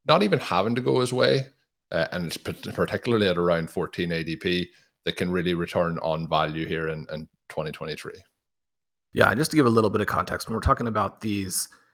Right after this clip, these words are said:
Speaker 2: rookie receivers, these guys who are looking at them still mostly as prospects, the main players from the last handful of years, when you're talking about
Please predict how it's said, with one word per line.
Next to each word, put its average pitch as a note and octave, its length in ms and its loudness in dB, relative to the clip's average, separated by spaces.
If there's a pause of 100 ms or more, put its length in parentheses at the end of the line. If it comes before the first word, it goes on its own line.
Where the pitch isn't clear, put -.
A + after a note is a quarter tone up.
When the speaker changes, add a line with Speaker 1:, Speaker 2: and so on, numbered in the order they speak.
(420)
Speaker 2:
rookie A2+ 720 0 (180)
receivers, - 560 -6
these G#2 180 -6
guys G#2 240 2
who G#2+ 80 -2
are G#2+ 140 2
looking G#2 240 -4
at F#2+ 80 -8
them G2 140 -6
still - 160 -2
mostly G2+ 520 -2
as - 160 -2
prospects, - 800 0 (800)
the C3 80 8
main D3 340 4
players B2+ 500 8
from A2+ 240 0
the G#2 80 0
last G#2+ 500 0 (680)
handful B2 440 0
of G2 120 0
years, G2+ 340 -2
when A2+ 100 0
you're D#3+ 100 2
talking G#3 220 2
about A#2+ 280 8